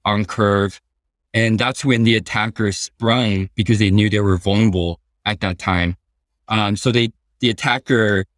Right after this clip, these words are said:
had a bunch of U S T, they dumped it on Curve, um, which ended up depegging it from the dollar and destabilized it. And then I saw the attacker dumped more U S T on Binance,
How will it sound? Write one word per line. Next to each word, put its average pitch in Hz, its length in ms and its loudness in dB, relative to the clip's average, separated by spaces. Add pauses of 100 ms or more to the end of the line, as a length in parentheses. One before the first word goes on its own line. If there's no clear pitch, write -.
(100)
had 113 180 -2
a 107 40 -2
bunch 131 240 -2
of 165 100 0
U 156 120 4
S 147 120 -2
T, 101 420 2 (460)
they 113 120 2
dumped 123 400 -2
it 143 100 4
on 131 160 -2
Curve, 101 600 0 (720)
um, 104 600 0
which 113 480 -2 (200)
ended 127 240 4
up 117 140 0 (100)
depegging 127 640 2
it 98 260 0 (280)
from 104 680 -2
the 110 100 -2
dollar 107 460 -2
and 95 160 2
destabilized 95 720 0
it. 92 200 0 (520)
And 123 140 6
then 135 100 2
I 127 60 2
saw 123 240 0
the 117 100 0
attacker 113 480 -2
dumped 110 480 -2
more 120 240 2
U 127 160 2
S 101 140 -2
T 98 420 0 (400)
on 107 180 0
Binance, 101 720 -2